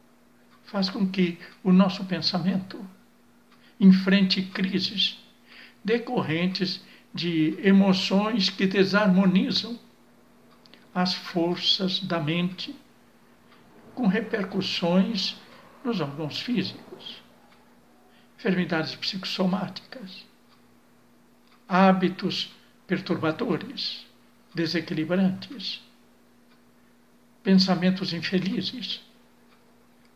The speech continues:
acabam repercutindo no corpo físico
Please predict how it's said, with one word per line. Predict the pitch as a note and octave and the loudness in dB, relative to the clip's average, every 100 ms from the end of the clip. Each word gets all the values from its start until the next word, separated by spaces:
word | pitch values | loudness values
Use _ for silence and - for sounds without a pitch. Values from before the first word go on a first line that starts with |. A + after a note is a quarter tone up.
| _ | _
acabam | G#3 F#3+ A#3 A#3 C#4+ | -2 2 4 4 2
repercutindo | - A3+ - A#3+ - G#3+ - G3+ G#3+ F#3 | 2 0 0 -2 -2 -6 -4 -4 -2 -2
no | D3 | -4
corpo | C#3+ E3+ D#3+ A#3+ | -4 -4 -2 -4
físico | F#3 A3 F#3+ F#3 F#3 - - | -8 -2 -2 0 -4 -6 -12